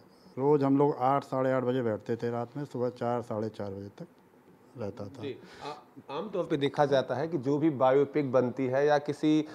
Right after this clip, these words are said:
Speaker 2: असल ज़िंदगी पे आधारित पिक्चर होती है, तो उसमें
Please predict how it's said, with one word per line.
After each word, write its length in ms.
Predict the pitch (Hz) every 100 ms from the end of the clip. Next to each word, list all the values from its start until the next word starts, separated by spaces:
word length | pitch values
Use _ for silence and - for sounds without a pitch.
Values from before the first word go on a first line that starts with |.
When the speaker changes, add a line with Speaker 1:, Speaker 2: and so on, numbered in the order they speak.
| -
Speaker 2:
असल 320 | 135 - 190
ज़िंदगी 340 | 151 151 147 160
पे 100 | 151
आधारित 480 | 139 123 131 160 160
पिक्चर 300 | 147 - 165
होती 300 | 139 131 143
है, 180 | 127 151
तो 140 | 165
उसमें 520 | 165 - 180 185 190